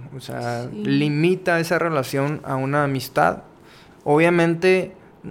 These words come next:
Speaker 1: no, como creyentes solemos, em, como que ser demasiado escandalosos a veces con ciertas cosas, y no está mal que seamos escandalosos en el corazón de que, "Ah, esto no lo permito",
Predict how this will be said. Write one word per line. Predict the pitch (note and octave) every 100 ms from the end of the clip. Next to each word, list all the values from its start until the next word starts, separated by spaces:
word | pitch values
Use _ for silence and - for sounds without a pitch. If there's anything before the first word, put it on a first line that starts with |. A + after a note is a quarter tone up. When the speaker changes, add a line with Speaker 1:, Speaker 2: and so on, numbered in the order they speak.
| -
Speaker 1:
no, | A#2 D#3+ D3+ -
como | D3+ D3+ D3
creyentes | D3+ D3 C#3 D3 D#3 F#3 F3+ - - - - -
solemos, | - D3 C#3+ D3 E3 F3+ E3+ - -
em, | D3 C#3 C3 C3 B2 B2 - - - - - - -
como | - D3 D3
que | C#3+ D3 D3 C#3 C#3 C#3 - - - - -
ser | - E3+ D#3 D#3+
demasiado | F3+ E3 D3 D#3+ D3+
escandalosos | E3 F3 E3+ D3 C#3 C#3+ E3
a |
veces | D#3 D3+
con | D#3+ D3
ciertas | D#3 D3 F3 D#3+
cosas, | E3 D#3+ E3+ F3
y | F#3
no | F#3
está | F#3+ G#3+
mal | G#3 G3 G3+ G3+
que | G3+
seamos | F#3 E3 F#3
escandalosos | G3 G3 F3 D3+ C#3 D3 E3+
en | F3+
el | D#3+
corazón | D3 C#3 C3+ C#3+ D#3+
de | D#3
que, | D3 B2 -
"Ah, | F#3+ F#3
esto | F3 F#3
no | F#3
lo | F#3+
permito", | E3+ D#3+ F3+ D3+